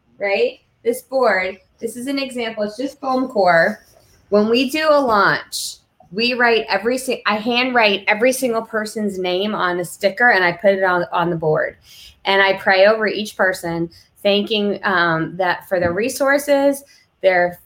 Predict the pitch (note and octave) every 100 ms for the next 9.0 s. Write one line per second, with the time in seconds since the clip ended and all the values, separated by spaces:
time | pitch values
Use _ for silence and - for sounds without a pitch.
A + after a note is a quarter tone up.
0 | G3+ G#3 A#3 B3+ A#3 A#3 G#3+ F#3 G3+ A#3
1 | A3+ G#3 G#3 G3 F#3+ - F3 F3+ F3+ F3
2 | F3 F3 - - F3+ F3+ G3+ E3 E3 D#3+
3 | D#3+ - B2 - - F#3+ F#3+ G3+ F3+ F#3+
4 | - F#3 G3 G3 F#3 F3 D#3+ E3 F#3 F3+
5 | E3 D#3 D#3+ D#3+ G#3 C#4+ - - _ _
6 | _ _ _ _ F3 F#3 F3+ F#3 F3 E3+
7 | F#3+ G3 F#3+ F#3+ F3+ E3+ D#3+ D#3 F3+ E3
8 | D#3 D#3 G3+ - _ _ - G#3+ G#3+